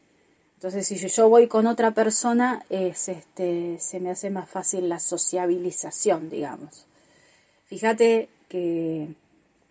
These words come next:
que no tengo ningún problema en hablar acá frente a un micrófono, pero si tengo que entrar a una reunión con un montón de gente, eh, me quedo muda. Totalmente, hasta que no ve-, hasta no entrar en confianza y que venga alguien y me hable,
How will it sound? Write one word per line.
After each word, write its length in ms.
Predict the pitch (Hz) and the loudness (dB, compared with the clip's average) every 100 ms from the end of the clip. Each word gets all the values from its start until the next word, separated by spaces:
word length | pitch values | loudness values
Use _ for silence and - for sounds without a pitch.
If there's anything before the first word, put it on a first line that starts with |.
| - _ _ _ _ _ _ | -18 _ _ _ _ _ _
que 200 | 190 170 _ | -10 -10 _
no 380 | 185 185 196 233 | -8 -2 0 4
tengo 200 | 285 285 | 6 6
ningún 240 | 254 269 | 6 2
problema 400 | 262 214 214 233 | 4 6 6 6
en 80 | 202 | 2
hablar 240 | 196 208 208 | 2 2 2
acá 240 | 190 220 | 0 -2
frente 320 | - 208 202 | -2 -4 -2
a 20 | |
un 80 | 190 | -4
micrófono, 540 | 196 - 233 220 185 180 | -2 2 2 2 -4 -4
pero 220 | 185 175 | -2 -2
si 160 | - 185 | -4 -6
tengo 320 | - 240 226 | -2 0 0
que 80 | 208 | -2
entrar 240 | 202 233 | 0 0
a 40 | |
una 200 | 220 214 | 2 0
reunión 380 | 196 196 214 240 | 0 0 2 2
con 160 | 220 208 | 0 0
un 80 | 220 | 2
montón 300 | 214 220 220 | 2 2 2
de 100 | 202 | 2
gente, 880 | 226 247 247 247 247 - 185 180 170 | 2 2 4 4 4 2 -4 -2 -2
eh, 60 | |
me 220 | 175 170 | -4 -6
quedo 260 | 165 214 208 | 2 4 6
muda. 400 | 214 233 175 160 _ _ _ _ _ _ _ _ | 4 2 0 -4 _ _ _ _ _ _ _ _
Totalmente, 720 | 175 202 196 208 208 185 170 | -8 -2 2 4 2 0 -4
hasta 260 | 165 - | -6 -8
que 140 | 170 180 | -6 -4
no 180 | 196 220 | 2 4
ve-, 220 | 226 196 | 4 2
hasta 260 | 170 - | -2 -2
no 80 | 196 | 0
entrar 300 | 240 240 214 | 2 4 2
en 80 | 208 | 0
confianza 720 | 202 196 - 208 220 220 214 | -4 -6 0 2 2 2 0
y 100 | 196 | 0
que 300 | 185 175 175 | -4 -4 -2
venga 260 | 185 202 196 | -2 0 0
alguien 300 | 202 202 190 | 0 -2 -4
y 80 | 175 | -4
me 160 | 180 | -2
hable, 500 | 185 214 233 247 285 | 0 2 4 2 -2